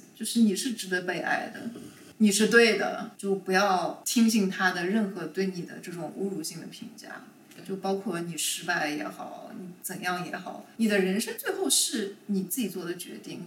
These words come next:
Speaker 1: 和是你自己过的，就跟他的面子没有任何关系，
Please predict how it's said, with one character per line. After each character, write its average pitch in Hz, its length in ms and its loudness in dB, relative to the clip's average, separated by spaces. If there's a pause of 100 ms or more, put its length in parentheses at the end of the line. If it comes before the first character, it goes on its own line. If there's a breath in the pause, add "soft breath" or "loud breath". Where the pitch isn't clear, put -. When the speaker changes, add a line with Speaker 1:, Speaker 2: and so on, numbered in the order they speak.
Speaker 1:
和 185 180 -6
是 185 220 -4
你 185 60 0
自 - 180 -8
己 160 180 -6
过 185 220 -2
的， - 200 -16 (140)
就 226 120 -10
跟 233 180 -2
他 226 200 -2
的 202 80 -2
面 202 300 0
子 175 120 -10 (100)
没 208 80 0
有 214 60 2
任 196 180 -2
何 - 60 -8
关 - 340 -14
系， - 280 -18